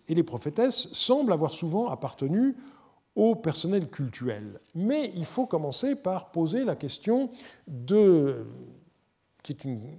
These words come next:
question souvent débattue, de l'existence même de prophètes professionnels. Est-ce que, euh, ça existait vraiment ? La documentation de Marie montre que c'était le cas pour, euh, le prophète Apiloum et son équivalent féminin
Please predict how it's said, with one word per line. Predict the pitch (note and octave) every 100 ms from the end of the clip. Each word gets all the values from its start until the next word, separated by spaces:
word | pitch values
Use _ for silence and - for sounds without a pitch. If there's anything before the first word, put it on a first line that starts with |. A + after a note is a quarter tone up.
| D#3
question | C3 - D3+
souvent | A#2 G2+
débattue, | G2+ C3 D#3+ C4 C#4+
de | D3
l'existence | D3 C3 D3 - F3+ -
même | F#3+ B3+ A3
de | C#3+
prophètes | C#3 C3+ - G3
professionnels. | - D#3+ D#3+ D#3 C3 A#2 F#2+ G2 - _ _ _ _ _ - - _ _ _ _ _
Est-ce | F3 -
que, | G#3
euh, | B3 F#3+ C#3 B2 A#2+ -
ça | - C#3+
existait | A#2 D3 - G#3
vraiment ? | D3+ C3+ B2+ B2 F3+ B3+ - - _ _
La | - A3
documentation | A#3+ F#3 G3 F3+ D3 C#3
de | A#2
Marie | A#2+ D3+ G3 A#3+
montre | F3 D3 F#3+ B3 - -
que | F#3 A3
c'était | A3+ - G3+ F#3
le | D#3+ C3+
cas | - D3 F#3+ A#3 -
pour, | F3 F#3+ G#3+ E3 - - _ -
euh, | D#3 C#3+ C#3
le | D#3
prophète | - F#3 F#3 F#3 F#3
Apiloum | D#3 C#3+ F3+ A#3 D4 A3
et |
son | - C#3+
équivalent | C3 C3+ C#3 C3+ C3+
féminin | - C3+ C#3 C#3 C#3 B2+